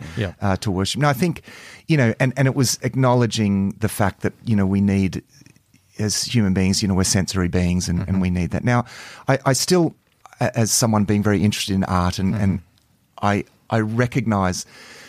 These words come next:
Speaker 2: the beauty of icons, and, but I'm, I'm just a little too <laughs> Protestant to, to,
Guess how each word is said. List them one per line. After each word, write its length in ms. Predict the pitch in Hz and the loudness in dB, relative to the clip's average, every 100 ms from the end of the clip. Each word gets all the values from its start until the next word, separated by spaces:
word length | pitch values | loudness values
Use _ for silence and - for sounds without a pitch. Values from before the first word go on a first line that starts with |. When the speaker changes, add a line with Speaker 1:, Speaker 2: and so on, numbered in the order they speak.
| - | -4
Speaker 2:
the 60 | 113 | -4
beauty 440 | 95 113 113 104 | 0 2 4 4
of 120 | 101 - | 2 2
icons, 560 | 101 101 107 98 92 98 | 0 0 0 0 0 -2
and, 180 | 95 - | -2 0
but 140 | 113 | 0
I'm, 180 | 117 107 - 123 | 0 0 -2 -2
I'm 160 | 113 | 0
just 200 | 131 120 | 0 0
a 40 | 113 | 0
little 200 | 107 117 | -2 -2
too 180 | - - | -2 -2
<laughs> 100 | - | -2
Protestant 640 | 151 139 - - 139 - - 190 - | -4 -4 -4 -4 -6 -8 -4 -4 -2
to, 220 | - 170 - 180 180 - | -2 -4 -2 -2 -2 0
to, 240 | 139 123 | 2 2